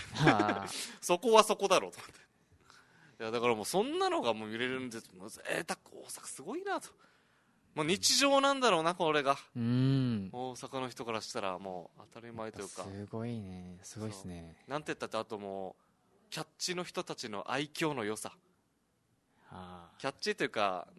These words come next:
Speaker 2: なんか、「お客さん、串カツいかがですか？」みたいな。
Speaker 1: はいはい。
Speaker 2: 本当に何気なく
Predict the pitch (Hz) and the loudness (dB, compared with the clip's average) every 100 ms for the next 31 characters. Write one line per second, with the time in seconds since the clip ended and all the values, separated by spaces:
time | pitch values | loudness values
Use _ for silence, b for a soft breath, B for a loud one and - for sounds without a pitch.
0 | - 113 107 95 92 - - - - 160 | -12 -6 -2 -2 -4 -12 -20 -20 -10 -6
1 | 202 226 185 - - - 220 208 196 214 | -2 -2 -4 -6 -2 0 4 2 2 -4
2 | 208 - 175 151 131 113 92 85 - 139 | -4 2 4 4 2 -4 -4 -8 -2 0
3 | 104 90 _ 240 - 285 247 208 214 214 | 0 -6 _ 0 4 4 8 10 10 10
4 | 214 214 196 180 175 | 6 4 4 4 2